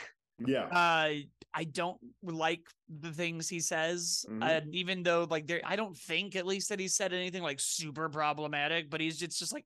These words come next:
Speaker 2: "All right,
Speaker 1: It's
Speaker 2: buddy,"
Speaker 1: just
Speaker 2: like
Speaker 1: ignorant stuff that he keeps saying, like the, like, the pregnant women thing. I, I
Speaker 2: That was
Speaker 1: stop,
Speaker 2: dumb.
Speaker 1: stop.
Speaker 2: Like, and it's just arrogant.
Speaker 1: <laughs>
Speaker 2: Like, he's just
Speaker 1: Yeah.
Speaker 2: like, "Oh, well, they'll come twice. I don't care if they, they go to the bathroom. You'll come back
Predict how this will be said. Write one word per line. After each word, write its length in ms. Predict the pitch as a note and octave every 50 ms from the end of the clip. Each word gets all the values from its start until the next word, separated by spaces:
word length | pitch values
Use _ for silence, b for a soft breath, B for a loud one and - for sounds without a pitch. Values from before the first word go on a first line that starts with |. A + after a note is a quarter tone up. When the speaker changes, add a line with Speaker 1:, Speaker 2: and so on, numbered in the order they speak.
| _
Speaker 2:
"All 120 | - G#3+ F#3
right, 200 | D3 C3+ C3 C3
Speaker 1:
It's 40 | -
Speaker 2:
buddy," 160 | D3 C3+ C3 C3
Speaker 1:
just 120 | C3+ C#3 D#3
Speaker 2:
like 100 | C#3+ D#3
Speaker 1:
ignorant 220 | D#3+ D3+ D3 D3
stuff 240 | D3 C3 B2+ B2+ B2+
that 80 | C3 C3+
he 60 | C3
keeps 220 | C3+ C#3+ C#3+ - -
saying, 200 | A#2 A#2+ B2+ C3
like 160 | B2+ A#2+ A#2+
the, 160 | A2+ G#2 - -
like, 180 | G#2 G2 - -
the 60 | -
pregnant 380 | G#2+ - C3 B2 A2 A#2 A2+ G2+
women 260 | G#2+ A2 A2 A2 A2+
thing. 240 | G#2+ A#2+ A2 A2 A#2
I, 120 | A2+ A2+ A#2+ -
I 120 | - C#3 -
Speaker 2:
That 180 | A#3 A#3+ B3 B3
was 140 | B3 A#3 F#3+
Speaker 1:
stop, 500 | E3+ - A#3 A3+ A3 G#3+ A3 G#3+ G#3+ G#3+
Speaker 2:
dumb. 120 | G#3+ G#3+
Speaker 1:
stop. 100 | G#3+ G#3+
Speaker 2:
Like, 140 | G#3 G#3 G3+
and 100 | G#3+ G#3+
it's 160 | A3 G#3 G3+
just 180 | - D4 - - - -
arrogant. 600 | D#3+ D#3+ E3 E3 E3+ E3 E3+ E3+ E3+ E3+ E3 -
Speaker 1:
<laughs> 40 |
Speaker 2:
Like, 120 | F3+ F3 E3
he's 180 | G3 G3 A3
just 160 | - G3+ - F3+
Speaker 1:
Yeah. 20 |
Speaker 2:
like, 80 | G3+ G3+
"Oh, 100 | G#3+ A#3
well, 80 | A#3 A#3+
they'll 140 | A#3 A#3+ A3
come 240 | - A#3+ A3 E3+ D3+
twice. 380 | - - D#3+ D3+ D3 D3 -
I 80 | G#3+ G3
don't 160 | F#3 F3+ D#3+
care 200 | - G#3 E3 D#3
if 80 | C#3+ C3+
they, 120 | D#3+ E3+
they 120 | F#3+ A3
go 140 | A3 G#3 A#3+ A#3
to 40 |
the 60 | A3+ A#3
bathroom. 400 | A3 A#3 A3+ G#3 G3+ - - C3+
You'll 160 | D#3 F3 F3
come 160 | - G#3 F#3+
back 220 | A3 F#3+ F#3 F#3